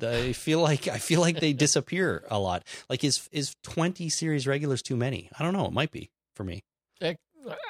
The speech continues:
Speaker 2: I, I don't think so. I think it's fine.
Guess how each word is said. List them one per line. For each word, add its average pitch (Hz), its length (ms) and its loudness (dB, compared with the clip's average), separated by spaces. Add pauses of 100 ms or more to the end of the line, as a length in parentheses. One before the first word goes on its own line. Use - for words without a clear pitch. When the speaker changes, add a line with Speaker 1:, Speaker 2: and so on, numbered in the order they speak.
(160)
Speaker 2:
I, 202 300 2
I 190 40 8
don't 180 180 6
think 107 160 -8
so. 98 240 -2 (240)
I 190 120 0
think 180 140 4
it's - 120 -4
fine. 101 480 0